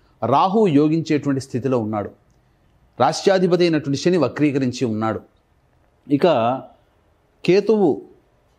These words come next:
అవయోగాన్ని కలగజేస్తూ రవి యోగాన్ని కలగజేస్తూ ఈ నెలలో,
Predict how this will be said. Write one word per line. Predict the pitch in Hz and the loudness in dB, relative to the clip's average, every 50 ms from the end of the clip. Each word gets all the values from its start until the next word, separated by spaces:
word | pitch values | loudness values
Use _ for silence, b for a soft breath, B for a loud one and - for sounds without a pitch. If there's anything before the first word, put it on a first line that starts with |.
| - - | -6 -4
అవయోగాన్ని | 123 135 147 147 143 139 127 131 123 117 | 0 0 2 2 2 2 0 0 -2 -2
కలగజేస్తూ | 120 113 113 113 101 113 110 - - - 135 123 - - _ _ _ _ _ _ _ _ _ _ _ _ _ - | -2 -2 -2 -2 -4 -6 -8 -8 -4 -4 -4 -4 -6 -10 _ _ _ _ _ _ _ _ _ _ _ _ _ -6
రవి | 110 120 143 160 202 | -2 0 0 2 2
యోగాన్ని | 208 156 113 123 131 139 143 139 151 147 143 | 0 0 0 2 2 2 2 2 2 0 0
కలగజేస్తూ | 139 127 123 120 110 120 113 - - 127 | 0 0 -2 0 -2 -4 -6 -4 -2 -2
ఈ | 117 | -2
నెలలో, | 110 110 107 113 113 113 117 117 | 0 0 0 0 0 -2 -2 -4